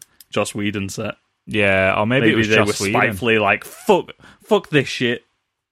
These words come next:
Speaker 1: l-, put it on."
Speaker 2: Maybe Joss Whedon paid somebody who uploads to
Speaker 1: <laughs>
Speaker 2: H B O Max to do this.
Speaker 1: Maybe. Do you wanna explain what happened anyway? 'Cause it is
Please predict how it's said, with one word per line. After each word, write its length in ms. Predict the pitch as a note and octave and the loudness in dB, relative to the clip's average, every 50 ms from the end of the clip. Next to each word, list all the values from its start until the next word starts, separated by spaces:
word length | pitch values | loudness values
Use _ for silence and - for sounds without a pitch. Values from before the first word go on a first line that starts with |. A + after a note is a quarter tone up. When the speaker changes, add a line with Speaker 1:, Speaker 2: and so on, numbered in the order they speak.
| _ - | _ -14
Speaker 1:
l-, 100 | D3 C#3 - - - | -14 -14 -14 -12 -2
put 160 | - G#3 F#3+ | 0 2 2
it 80 | F3+ D3 | 4 2
on." 300 | D3+ D3 C3+ C3 B2 - _ _ _ _ _ _ _ _ _ | 2 2 0 -2 -4 -8 _ _ _ _ _ _ _ _ _
Speaker 2:
Maybe 840 | B2 A#2+ B2 C3 C#3 C#3+ C#3+ C3+ A#2 G2+ F2+ F2 F2+ F#2 F#2+ F#2 - - _ A2 A2 | -6 -4 -2 0 2 2 0 0 0 -2 -2 -2 -2 -4 -6 -8 -10 -14 _ -20 -14
Joss 440 | - - A2 G#2 G2+ - - - G2+ | -6 -2 0 0 0 -2 -6 -8 -6
Whedon 720 | G2+ G#2 G#2+ G#2+ G#2+ F2+ F#2 E2+ E2+ E2+ E2+ F2 G2 - _ _ _ _ _ _ _ _ _ _ - | -4 -2 -2 -2 -2 -2 -4 -4 -6 -6 -10 -12 -14 -16 _ _ _ _ _ _ _ _ _ _ -8
paid 340 | - G#2+ G2 G2 F#2+ F2 - | -4 -2 0 0 -2 -4 -6
somebody 840 | - - - F#2 F2 F2+ F2 F2 F2 E2 F2 F2 F2 E2+ F2 G2 - _ _ _ _ _ _ _ _ _ | -8 -8 -6 -6 -4 -4 -4 -4 -4 -4 -2 -4 -4 -4 -8 -12 -18 _ _ _ _ _ _ _ _ _
who 200 | G2+ F#2+ F#2 - | -6 -4 -4 -4
uploads 440 | - - F#2+ F#2 F2+ F2+ F2+ - - | -6 -6 -4 -2 -2 -2 -4 -6 -6
to 100 | D3 C#3 | -4 -4
Speaker 1:
<laughs> 40 | A2+ F2+ | -4 -4
Speaker 2:
H 180 | F2 - - - | -6 -8 -6 -4
B 120 | F#2+ F#2 F2 | -2 -2 -2
O 120 | F2 E2+ | -2 -4
Max 360 | E2+ E2+ E2+ - - - - - | -6 -8 -8 -8 -10 -14 -18 -16
to 80 | F2+ | -14
do 220 | F2 E2+ F2 E2+ E2+ | -10 -8 -8 -8 -8
this. 480 | F2 F2 - - - - - - - _ _ _ _ _ _ _ _ | -8 -10 -12 -14 -16 -16 -18 -18 -20 _ _ _ _ _ _ _ _
Speaker 1:
Maybe. 480 | A2+ A2+ G#2 G2 G2+ G2+ G#2 G2+ G#2 - _ _ _ _ _ | -14 -12 -8 -8 -8 -8 -8 -10 -12 -16 _ _ _ _ _
Do 60 | - A3+ | -2 0
you 60 | B3+ | 0
wanna 60 | C4 | 0
explain 320 | A3+ - - A#3 G#3+ G3+ | 0 0 0 0 0 2
what 160 | F#3+ F3+ F3 - | 2 2 2 2
happened 320 | E3 D#3 A#2 B2+ A2 G#2+ | 0 0 0 -2 0 0
anyway? 300 | G#2+ G#2+ G#2 G2+ G2 G2+ | 0 0 0 0 -2 -2
'Cause 160 | - A2+ G2+ A2 | -2 -2 -2 -2
it 100 | A2 F#2+ | 0 2
is 200 | A#2 A2+ G#2+ | 2 2 0